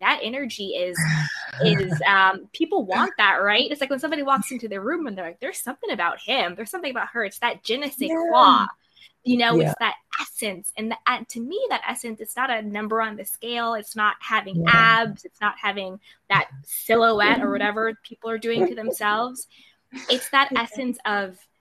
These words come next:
Speaker 1: "I'm good with me."
Speaker 2: Yeah.
Speaker 1: And I validate me.
Speaker 2: <clears throat>
Speaker 1: And when people have that, you want a piece of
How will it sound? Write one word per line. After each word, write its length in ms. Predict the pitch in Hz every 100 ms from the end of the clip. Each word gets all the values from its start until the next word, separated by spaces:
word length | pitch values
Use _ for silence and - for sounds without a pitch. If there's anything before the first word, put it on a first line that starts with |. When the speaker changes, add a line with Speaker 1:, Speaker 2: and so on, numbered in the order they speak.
| _ _ _ _ _ _ _ _ _ _ _ -
Speaker 1:
"I'm 340 | 233 254 302 254
good 320 | 226 226 190
with 220 | 175 -
me." 420 | 170 - - 220 _ _ _ _ _ _ _ _
Speaker 2:
Yeah. 340 | 233 226 240 262
Speaker 1:
And 120 | 208 202
I 280 | 214 226 208
validate 680 | 220 233 247 226 214 196 185
me. 160 | 180 - -
Speaker 2:
<clears throat> 260 | 254 277 196
Speaker 1:
And 120 | 226
when 160 | 226 220
people 340 | 294 285 330
have 300 | 302 226 202 180
that, 340 | 196 330 453
you 160 | 220 214
want 300 | 190 220 202
a 40 |
piece 340 | 180 - 180
of 80 | -